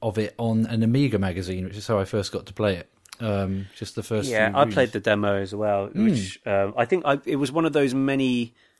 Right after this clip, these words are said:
Speaker 2: um, games around that period where I would just play the demo incessantly.
Speaker 1: Yeah, absolutely, 'cause
Speaker 2: Uh,
Speaker 1: it was
Speaker 2: I played the opening section of that game hundreds of times.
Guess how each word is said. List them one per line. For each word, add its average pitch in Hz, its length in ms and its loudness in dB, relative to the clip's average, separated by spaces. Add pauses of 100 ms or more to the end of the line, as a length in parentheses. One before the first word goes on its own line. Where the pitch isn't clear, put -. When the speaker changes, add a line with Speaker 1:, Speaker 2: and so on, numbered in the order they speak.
(220)
Speaker 2:
um, 104 560 2
games 127 300 2
around 123 160 2
that 110 160 -2
period 113 280 0
where 107 360 2 (240)
I 120 160 2
would 117 80 0
just 107 180 -6
play 117 420 0
the 110 160 -4
demo 101 500 2 (100)
incessantly. 98 960 -6
Speaker 1:
Yeah, 160 340 4
absolutely, 170 380 0
'cause 117 80 0
Speaker 2:
Uh, - 40 4
Speaker 1:
it - 40 4
was 151 140 -2
Speaker 2:
I - 20 -18
played 135 180 0
the 131 120 2
opening 113 360 0
section - 340 -6
of 95 80 -8
that 90 160 -12
game 95 240 -4
hundreds 92 340 -10
of 82 80 -18
times. 87 360 -14